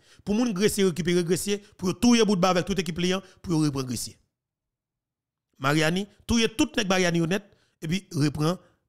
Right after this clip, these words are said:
Mariani. Back. Moun Kafou envie vivre dans la paix. Nèg yo font face, yo, yo, yo met Kafou dans mi-temps, hein. Yo mette Kafou dans mi-temps. On police qui dans commune Kafou Kounia, il est obligé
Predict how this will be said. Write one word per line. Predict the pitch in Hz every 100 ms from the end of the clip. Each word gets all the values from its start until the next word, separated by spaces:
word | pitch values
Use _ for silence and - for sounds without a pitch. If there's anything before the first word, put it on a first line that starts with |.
| -
Mariani. | 127 117 104 - _ _
Back. | 117 104 - - _ _ _ _ _ _ _ _ _ _ -
Moun | 175 175
Kafou | 180 156
envie | 170 156
vivre | 143 143
dans | 139
la | 135 123
paix. | 156 - _ _ _ _ _ _ _ _ _
Nèg | 226 285
yo | 381
font | 320
face, | 285
yo, | 240 247
yo, | 240 254 269 -
yo | 277
met | 320
Kafou | 359 320
dans | 285
mi-temps, | 285 214 196
hein. | 196 320 _ _ _ _ _ _ _
Yo | 226
mette | 277 277
Kafou | 277 -
dans | 226
mi-temps. | 202 175 196 135 _ _ _ _ _ _ _
On | 220
police | 240 277 277 254
qui | 247
dans | 226
commune | 226 202
Kafou | 208 180
Kounia, | 208 202 220 247 - _
il | 196
est |
obligé | 208 214 190 196 -